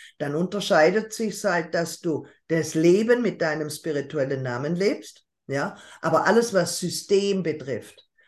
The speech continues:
was Behörden betrifft, ja, und so weiter, da wirkt nach wie vor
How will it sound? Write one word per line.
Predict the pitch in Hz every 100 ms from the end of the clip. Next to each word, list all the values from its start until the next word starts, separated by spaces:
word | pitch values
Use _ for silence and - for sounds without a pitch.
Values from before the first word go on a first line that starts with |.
| -
was | 165 -
Behörden | 196 175 180 180 170 170 143 131
betrifft, | 127 - - - - 147
ja, | 143 196
und | - 185
so | 170 151
weiter, | 127 147 147 262 302 - _
da | - 127 147 165
wirkt | 180 196 -
nach | 123 127 -
wie | 185
vor | - 143 123 185 214